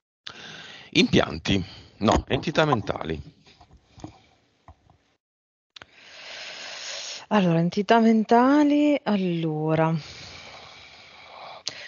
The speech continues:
Speaker 2: ce ne sono due, una di livello due e una di livello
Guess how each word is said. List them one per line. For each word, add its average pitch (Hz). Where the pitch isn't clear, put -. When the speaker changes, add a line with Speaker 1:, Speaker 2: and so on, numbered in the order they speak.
Speaker 2:
ce -
ne 220
sono 233
due, 165
una 202
di 185
livello 185
due 233
e 180
una 180
di 156
livello 147